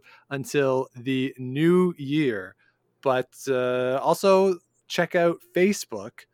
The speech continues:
I think we're gonna try to set up a, a pod stacking with the guys from Rocks Across the Pond at some point over the holiday season.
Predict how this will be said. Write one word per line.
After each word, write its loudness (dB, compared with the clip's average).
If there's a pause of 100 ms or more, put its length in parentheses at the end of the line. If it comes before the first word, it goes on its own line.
(440)
I -12
think -6
we're -2
gonna 0
try 0
to -2
set -4
up -6
a, -6
a -20
pod -4
stacking -8
with -14
the -10
guys -8
from -14
Rocks -10
Across -8
the -14
Pond -10
at -18
some -14
point -16 (420)
over -4
the -8
holiday -6
season. -8